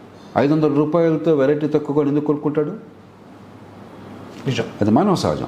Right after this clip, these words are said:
Speaker 2: నిజం, అంతే సార్.
Speaker 1: కాబట్టి మారుతున్నటువంటి టెక్నాలజీతో మీరు దానికి అడ్జస్ట్ అయ్యి అల్టిమేట్గా ఉపాధి ఎట్లా వస్తుంది? మానవ సమాజానికి అవసరమైనటువంటి వస్తువుల్ని, సేవల్ని ఉత్పత్తి చేస్తే ఉపాధి వస్తుంది. మారుతున్నటువంటి సమాజంలో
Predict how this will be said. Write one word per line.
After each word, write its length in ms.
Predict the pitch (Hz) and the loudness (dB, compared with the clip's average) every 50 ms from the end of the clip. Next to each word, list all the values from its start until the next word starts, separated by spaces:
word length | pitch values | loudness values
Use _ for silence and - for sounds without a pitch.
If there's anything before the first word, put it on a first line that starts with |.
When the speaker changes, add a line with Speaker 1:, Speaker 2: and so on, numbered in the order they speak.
| - | 0
Speaker 2:
నిజం, 200 | 151 175 170 170 | 0 2 2 2
అంతే 180 | - 233 - - | 0 0 -2 -4
సార్. 320 | 87 - - - - - - | -4 -6 -10 -12 -8 -2 -2
Speaker 1:
కాబట్టి 280 | 101 120 170 165 156 | 0 0 2 2 2
మారుతున్నటువంటి 880 | 110 87 - 80 127 165 170 180 196 190 196 185 170 175 180 170 147 - | 2 2 2 2 2 2 2 0 2 2 2 2 2 2 2 2 2 2
టెక్నాలజీతో 680 | - - - 156 156 147 139 135 139 143 143 - 202 | 0 0 2 0 0 2 2 2 0 -2 0 0 0
మీరు 260 | 170 127 127 151 156 | 2 4 2 2 2
దానికి 280 | 139 147 139 123 120 113 | 0 -2 -2 0 0 -2
అడ్జస్ట్ 400 | 110 - - 240 226 - - - | -2 0 0 -2 -2 -2 -2 -2
అయ్యి 260 | 101 78 80 - 208 220 - - - - - - - - - - - - - - - - - - | -2 -2 -2 -6 -8 -10 -12 -16 -20 -20 -20 -20 -20 -20 -20 -20 -20 -20 -20 -20 -20 -8 -4 -4
అల్టిమేట్గా 380 | - - 127 143 147 165 160 | 0 2 2 2 2 4 2
ఉపాధి 300 | 160 156 - 185 175 - | 2 2 2 2 2 2
ఎట్లా 200 | - - 175 165 | -2 0 2 2
వస్తుంది? 540 | 160 156 - - 160 151 156 156 156 160 160 - - - - - - - - | 2 0 -2 -4 -2 0 0 0 0 -2 -6 -8 -14 -20 -20 -20 -18 -8 -4
మానవ 440 | 76 71 85 123 156 170 170 170 165 | -2 0 2 2 2 4 2 2 2
సమాజానికి 720 | 160 - 147 147 151 147 147 139 147 139 139 135 127 127 | 0 0 0 2 2 2 2 2 2 2 2 0 0 2
అవసరమైనటువంటి 880 | 123 120 123 120 - 120 123 117 113 117 117 113 - 110 107 101 98 98 | 2 2 2 0 -2 -2 0 0 0 0 0 -2 0 0 -2 0 0 0
వస్తువుల్ని, 760 | 85 90 95 - - - 139 139 135 135 135 139 160 165 151 | 0 0 0 -2 -2 0 0 2 4 2 2 2 2 2 0
సేవల్ని 640 | - - - 113 117 123 120 123 123 123 127 143 135 | 0 0 2 2 4 4 4 2 2 2 2 2 2
ఉత్పత్తి 680 | 110 104 101 - - - 120 120 - - 98 - 127 | 2 0 -2 -2 -2 -2 -2 -2 -4 -12 -6 0 0
చేస్తే 480 | 139 143 147 - - 196 220 254 - - - - - - - | 2 2 0 0 0 2 2 2 0 -8 -16 -18 -18 -12 -10
ఉపాధి 320 | 85 87 92 80 - - | -4 -2 -2 -4 -4 -8
వస్తుంది. 280 | - - - - - - - - - - - - - - - - - - - - - - - - - - | -12 -12 -12 -12 -14 -18 -18 -20 -20 -20 -20 -20 -20 -20 -20 -20 -20 -20 -20 -20 -20 -20 -20 -16 -4 0
మారుతున్నటువంటి 840 | 85 85 107 143 170 170 - 185 180 185 180 180 175 165 147 127 - | 2 4 4 4 2 0 0 0 0 0 0 2 2 2 2 0 0
సమాజంలో 760 | - 110 107 113 113 107 98 95 87 82 82 85 82 - | 0 0 0 0 0 0 0 -2 0 0 2 0 0 -2